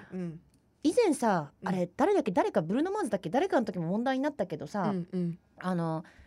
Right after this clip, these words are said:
Speaker 2: 写真とか動画をライブ中に皆様撮るじゃない？
Speaker 1: うん。うんうん。
Speaker 2: で、それは撮りたい気持ちっていうのはわかるのよ。
Speaker 1: わかる。
Speaker 2: わかる。
Speaker 1: うん。
Speaker 2: 自分は行ってますとか。
Speaker 1: うん。
Speaker 2: でもさ、私その司会しながらね、
Speaker 1: うん。
Speaker 2: 今回のステージに関しては、なんと写真は撮っていいですよと、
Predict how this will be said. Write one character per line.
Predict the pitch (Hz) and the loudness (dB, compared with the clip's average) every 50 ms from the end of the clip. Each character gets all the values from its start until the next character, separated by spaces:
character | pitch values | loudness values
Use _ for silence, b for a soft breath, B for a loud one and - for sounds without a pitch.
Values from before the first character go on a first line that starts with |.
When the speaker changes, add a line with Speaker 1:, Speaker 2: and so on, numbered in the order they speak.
| B B B _ _ - | B B B _ _ -14
Speaker 2:
写 | - - 285 294 | -10 -4 -2 -2
真 | 294 - 403 427 440 440 440 440 | -2 -2 -2 0 2 2 2 2
と | 453 | 2
か | 440 285 233 | 2 2 2
動 | 165 208 240 269 294 | 2 2 2 2 4
画 | 277 302 294 285 | 4 4 4 4
を | 269 | 4
ラ | 220 226 262 | 2 2 2
イ | 285 262 | 0 0
ブ | 302 294 | 0 -2
中 | - 294 302 294 | -2 -2 -2 0
に | 285 294 294 285 285 285 254 - | 0 2 2 2 0 0 -2 0
皆 | - 226 277 320 320 | 2 4 4 4 4
様 | 277 311 294 285 277 | 2 0 -2 -2 -2
撮 | - 349 370 | 0 0 0
る | 349 220 | 0 0
じ | - | -2
ゃ | 147 135 | -4 -6
な | 143 180 254 | -6 -8 -8
い？ | 320 - | -8 -8
Speaker 1:
う | - | -8
ん。 | 202 | -6
う | 196 | -6
ん | |
う | 180 | -4
ん。 | 170 175 175 156 147 _ _ _ - | -4 -4 -6 -8 -10 _ _ _ -6
Speaker 2:
で、 | - 311 | -6 -6
そ | - - - - - 453 | -6 -8 -14 -4 0 0
れ | 494 466 | 0 2
は | 466 480 - _ _ - | 0 -2 -4 _ _ -4
撮 | - - | -2 -2
り | 359 349 | -2 0
た | - 415 | 0 0
い | 403 381 | -2 -2
気 | - 381 | -2 -4
持 | 370 392 | -4 -4
ち | 392 - | -4 -8
っ | - | -10
て | - | -6
い | 247 | -4
う | 208 | -4
の | 151 | -2
は | 170 | -4
わ | 175 | -2
か | 226 233 202 | -2 -2 -2
る | 160 | -2
の | 123 90 | -4 -8
よ。 | - - - _ - | -10 -16 -18 _ -6
Speaker 1:
わ | 226 226 | -4 -2
か | 233 202 | 0 -2
る。 | 180 - - - | -2 -4 -6 -2
Speaker 2:
わ | - 220 | -2 0
か | 185 226 | 4 4
る。 | 196 175 | 4 4
Speaker 1:
う | |
ん。 | |
Speaker 2:
自 | 190 220 | 4 2
分 | 240 233 233 | 2 2 4
は | 233 220 | 2 0
行 | - - | -2 -2
っ | - | -2
て | 233 | -2
ま | 220 214 202 | -2 -2 -4
す | - | -6
と | - - | -8 -6
か。 | - 120 - - - | -6 -6 -6 -6 -6
Speaker 1:
う | 214 | -4
ん。 | 196 180 170 - | -4 -4 -2 -2
Speaker 2:
で | 381 | 0
も | 370 - | 0 0
さ、 | - 240 190 - - b b b b b - | 2 0 -2 -2 -2 b b b b b -12
私 | - 277 359 330 349 349 330 | -4 -4 -2 -2 -2 -4 -2
そ | - 320 | 0 0
の | 302 302 | 0 0
司 | 302 - | -2 -2
会 | - 294 285 285 | 0 0 0 0
し | - 285 | -2 -2
な | 285 277 | -2 -2
が | 262 214 | -2 -2
ら | 165 151 180 | -2 -4 -6
ね、 | 262 359 466 _ - | -6 -8 -10 _ -6
Speaker 1:
う | 214 202 | -4 -2
ん。 | 175 156 - _ _ _ | -2 -2 -6 _ _ _
Speaker 2:
今 | - 339 339 294 | -2 -2 0 2
回 | 277 262 262 302 | 2 2 2 2
の | 359 403 | 0 -2
ス | - | -4
テ | - 320 302 | -2 -2 -2
ー | 254 | 0
ジ | 262 | 0
に | 240 220 | -2 -2
関 | 220 - 277 262 226 | -2 -2 -2 -2 -2
し | - | -2
て | - 240 254 | -2 -2 0
は、 | 311 381 381 277 185 - - | 2 2 2 0 -2 -4 -4
な | 185 226 | -2 -2
ん | 226 | -2
と | 196 | -2
写 | 180 - 190 196 | -6 -8 -8 -8
真 | 175 - - 330 370 403 415 | -8 -6 -4 -2 -2 0 0
は | 453 453 427 - | -2 -2 -4 -2
撮 | - 339 | -4 -6
っ | 339 | -6
て | - - 208 | -2 -4 -4
い | - - 247 294 294 | -2 0 2 2 2
い | |
で | 233 202 180 | 2 0 -2
す | - - 160 | -4 -6 -6
よ | 156 151 | -6 -6
と、 | - - | -6 -8